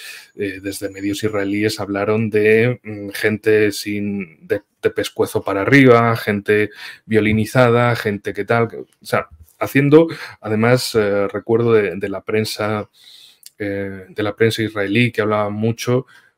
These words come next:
volviendo a ese dilema de los gatitos, de "hazme caso" o es antisemitismo, mueren gatitos, eh, es la peor, eh, es, eh, lo peor que ha sucedido desde el Holodomor,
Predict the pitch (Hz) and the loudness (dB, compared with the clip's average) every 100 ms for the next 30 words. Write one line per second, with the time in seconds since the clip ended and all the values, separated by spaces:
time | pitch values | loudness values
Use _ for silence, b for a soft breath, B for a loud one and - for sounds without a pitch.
0 | _ _ _ _ 113 110 123 120 113 - | _ _ _ _ 0 2 2 4 2 0
1 | 113 110 113 113 107 101 104 98 107 - | 0 4 4 4 2 0 -2 -4 -8 -6
2 | 92 98 - 113 120 113 - 127 - 160 | -8 -8 -2 0 2 0 4 2 4 6
3 | 165 - 104 107 110 - 113 110 104 104 | 6 4 0 0 -2 -4 -4 -4 -4 -4
4 | 104 113 127 127 127 127 113 107 104 95 | -4 2 2 4 2 2 4 4 2 -4
5 | - 135 135 135 139 B B B 104 107 | 2 2 4 2 2 B B B -6 -4
6 | 104 101 104 95 - 113 - 110 101 107 | -2 -4 -6 -8 -2 -2 0 0 0 2
7 | 107 113 110 B B B 107 110 110 - | 6 6 6 B B B -6 -6 -6 -6
8 | - 110 110 123 120 - 110 127 123 - | -6 -6 -6 0 0 2 0 2 0 -2
9 | 113 117 120 110 110 113 110 107 110 110 | -4 -4 -4 -2 0 0 0 -2 0 0
10 | 101 113 107 107 - - 143 196 202 | 2 4 6 4 -2 2 4 4 2